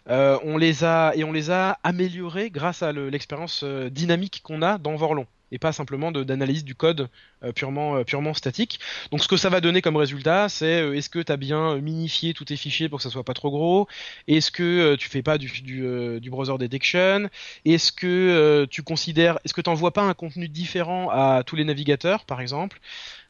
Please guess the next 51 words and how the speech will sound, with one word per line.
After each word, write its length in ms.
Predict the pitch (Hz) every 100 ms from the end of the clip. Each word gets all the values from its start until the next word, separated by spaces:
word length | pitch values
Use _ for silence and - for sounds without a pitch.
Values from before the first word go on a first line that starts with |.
| -
Euh, 240 | 117 117
pour 240 | 113 123 113
justement 340 | 120 143 151
pas, 300 | 131 156 151
euh, 220 | 127 123
se 160 | - 131
comporter 420 | 123 139 - 143
différemment 580 | 135 151 156 151 156 165
si 160 | -
c'est 240 | 139 147 147
un 140 | 127
Chrome 440 | 123 - 143 147 135
ou 140 | 127
un 60 | 117
Firefox 560 | 131 120 - 131 -
ou 20 |
des 60 | 120
choses 160 | - 123
comme 120 | 120
ça. 120 | 185
Il 40 |
y 40 | 170
a 40 |
beaucoup 200 | 120 120
de 40 | 127
gens 100 | 147
qui 100 | -
font 100 | 120
ça. 240 | 170 185 - - - - - - -
Euh, 60 | 135
donc 100 | 143
ça, 100 | 175
c'est 140 | 175
des, 260 | 156 156 151 127
c'est 100 | 147
des 120 | 147
règles 240 | 165 170
de 60 | 143
bonne 160 | 147
pratique 360 | 147 147 175 -
assez, 580 | - - - 147 139 139
assez 260 | 127 135 160
classiques. 580 | 156 143 190 233 247 -
On 140 | 156 160
a 120 | 165
également, 600 | 165 165 170 175 175 170
euh, 180 | 147 139 127 _ _ _ _ _ _ - - - - _ -
euh, 640 | 147 147 143 143 143 143 -
un, 140 | 143 151
un, 160 | 170
un, 360 | 170 156 113